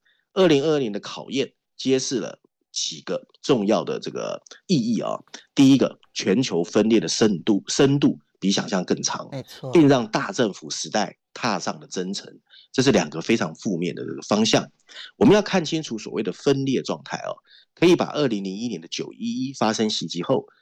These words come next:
Speaker 1: 美国当时受到普遍支持，跟南半球国家今天在乌克兰运-，这个问题上面保持中立进行比较。经济学人发现啊，在联合国最近一次谴责俄罗斯的投票中，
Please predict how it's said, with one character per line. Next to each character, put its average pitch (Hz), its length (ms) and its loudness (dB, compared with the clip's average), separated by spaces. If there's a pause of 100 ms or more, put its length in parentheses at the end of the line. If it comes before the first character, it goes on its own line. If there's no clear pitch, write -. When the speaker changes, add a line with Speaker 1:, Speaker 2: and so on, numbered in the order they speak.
(140)
Speaker 1:
美 101 180 4
国 110 140 2
当 135 180 2
时 98 140 -6
受 113 160 -4
到 98 120 -2
普 - 160 -12
遍 92 220 -4
支 107 200 -8
持， 64 340 -6 (240)
跟 127 180 2
南 98 180 0
半 113 200 -2
球 87 160 -10
国 85 180 -8
家 101 320 -2 (220)
今 123 160 0
天 123 120 0
在 123 240 -2
乌 131 60 -8
克 123 160 -4
兰 80 140 -2
运-， 113 200 -8 (120)
这 104 120 -6
个 85 220 -4
问 131 180 0
题 85 140 -10
上 92 220 -4
面 95 200 -6 (280)
保 82 200 -2
持 90 220 -6
中 117 240 0
立 110 160 -2
进 95 180 -4
行 - 220 -8
比 64 120 -14
较。 80 300 -4 (440)
经 240 100 0
济 262 80 6
学 - 140 4
人 104 100 2
发 113 180 0
现 - 180 2
啊， - 240 -12 (260)
在 202 120 4
联 131 220 2
合 117 140 -4
国 98 180 -6
最 143 220 -2
近 107 180 -6
一 90 80 -12
次 - 180 -8
谴 - 240 -8
责 76 140 -4
俄 110 140 2
罗 85 100 0
斯 92 140 -4
的 85 80 0
投 - 160 -12
票 92 200 0
中， 87 280 -2